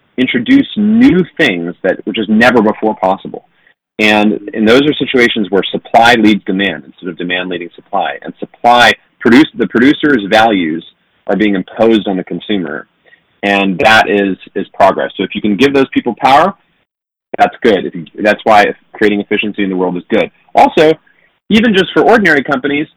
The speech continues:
um, making everything better, faster, cheaper, better, faster, cheaper, better, faster, cheaper, better, faster,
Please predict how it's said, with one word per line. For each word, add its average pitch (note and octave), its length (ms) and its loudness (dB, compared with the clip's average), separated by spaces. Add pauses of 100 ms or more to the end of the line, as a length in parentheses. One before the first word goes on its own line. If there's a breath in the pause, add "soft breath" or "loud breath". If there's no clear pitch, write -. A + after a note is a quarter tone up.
(420)
um, B2 360 -2 (140)
making F3 400 -2
everything D#3+ 540 0
better, D3+ 260 2
faster, C#3+ 340 0
cheaper, D3+ 220 -4
better, C3+ 220 -2
faster, C3+ 340 -4
cheaper, C3 200 -6
better, B2 220 -2
faster, B2+ 300 -6
cheaper, C3+ 220 -8
better, A#2+ 200 -2
faster, A#2 320 -2